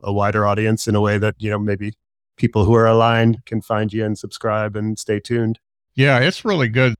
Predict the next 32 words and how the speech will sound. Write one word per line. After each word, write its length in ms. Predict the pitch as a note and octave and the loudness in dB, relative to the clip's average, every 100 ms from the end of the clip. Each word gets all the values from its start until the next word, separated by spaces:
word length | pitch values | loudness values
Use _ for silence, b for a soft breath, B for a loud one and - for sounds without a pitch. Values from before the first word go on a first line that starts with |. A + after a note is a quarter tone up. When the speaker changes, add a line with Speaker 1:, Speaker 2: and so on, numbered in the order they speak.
| _ | _
Speaker 2:
There 260 | G#3 C#3 | -4 0
was 200 | C3+ A#2 | 2 0
one 500 | A#2+ D3 G#3 G#3+ F#3+ | 0 2 4 2 0
that 260 | C3 A#2+ A#2+ _ - | 0 0 -2 _ -12
came 320 | - C#3+ C3 | 0 4 6
out, 420 | B2+ B2+ B2 - | 6 4 4 0
uh, 220 | C#3+ - - | -4 -6 -8
it 140 | - | -8
was 180 | C4 G3+ | -8 -2
maybe 300 | C3+ C#3 A2 _ _ - | -2 0 -2 _ _ -12
three 300 | B2+ A#2+ C#3+ | -4 -2 -2
weeks 340 | D#3 D3 - | -4 -6 -6
ago, 200 | C3+ C#3+ | 0 0
three 200 | C3+ D#3 | 0 -2
or 80 | C#3 | -2
four 280 | - C#3 G#2 | 0 0 2
weeks 340 | G#2+ A2 - | 2 0 -2
ago, 360 | G2+ G2 F#2 F2+ _ _ _ _ - | -4 -2 -2 -4 _ _ _ _ -8
that 440 | A2+ A#2+ A#2 G#2+ _ _ _ _ _ _ _ - | 0 4 4 2 _ _ _ _ _ _ _ 0
really 320 | C3+ D#3 C#3+ | 2 4 0
spoke 340 | - C#3+ B2+ | 0 2 2
to 80 | - | 2
me 200 | C3 G#2+ | 2 2
because 680 | G2+ G#2 C#3+ C3 A#2+ G#2+ - | 0 0 2 4 4 0 -2
I 40 | D3+ | 0
didn't 160 | D#3 | 2
start 300 | C3+ D3 B2 | 2 2 0
comedy 400 | - A#2+ A2+ A2 | 2 2 4 4
until 220 | G2+ G2 A2+ | 2 2 0
I 80 | |
was 100 | F#2+ | 0
fifty-two. 760 | - A#2+ - G2+ - B2+ G#2 G2 | -2 -6 -4 -8 0 0 0 -2